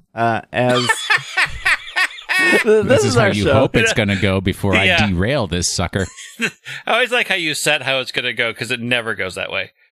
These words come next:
Speaker 1: Uh, we are going to talk about the Pokemon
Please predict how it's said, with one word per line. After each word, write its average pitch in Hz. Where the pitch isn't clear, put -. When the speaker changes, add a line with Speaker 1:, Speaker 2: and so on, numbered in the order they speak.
Speaker 1:
Uh, 120
we 147
are 135
going 135
to 120
talk 120
about 131
the 117
Pokemon 131